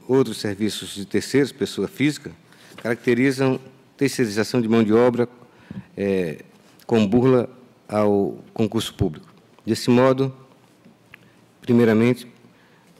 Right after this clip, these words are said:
eh, eh, opina doutor João Isidro pela emissão de parecer prévio, considerando irregular a matéria, eh, de responsabilidade do senhor Márcio Pereira Miranda. Segundo,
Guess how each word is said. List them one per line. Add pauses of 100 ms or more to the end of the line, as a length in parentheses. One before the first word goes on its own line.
eh, (720)
eh, (160)
opina
doutor
João
Isidro
pela
emissão
de
parecer
prévio,
considerando
irregular
a
matéria, (800)
eh, (1040)
de
responsabilidade
do
senhor
Márcio
Pereira
Miranda. (680)
Segundo,